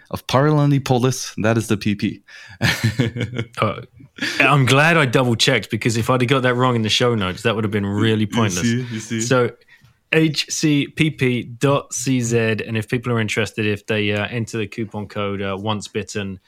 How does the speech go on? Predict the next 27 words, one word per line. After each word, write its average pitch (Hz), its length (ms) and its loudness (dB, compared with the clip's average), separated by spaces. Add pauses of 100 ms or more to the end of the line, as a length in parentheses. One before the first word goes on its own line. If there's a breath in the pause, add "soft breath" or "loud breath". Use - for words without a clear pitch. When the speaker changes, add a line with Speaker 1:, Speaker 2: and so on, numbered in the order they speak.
(360 soft breath)
Speaker 2:
at, 107 220 -6
at 107 140 -8
the 123 60 -14
point 107 240 -6
of 87 80 -12
checkout, 95 480 -4
they'll 98 100 -6
get 98 140 -4
a 90 40 -6
fifty 92 260 -10
percent 92 300 -12
discount. 87 400 -12
Speaker 1:
Precisely. 98 340 -6
Speaker 2:
That's 135 260 -4
awesome, 82 140 -12
man. 87 120 -8
Speaker 1:
Yeah, 98 160 -2
everything 113 400 -2
is 107 140 -2
on 104 80 0
a 95 60 0
self-hosted 110 600 -6
B 104 120 -2
T 101 120 -6
C 101 140 -4
Pay 95 160 -4
server, 87 400 -8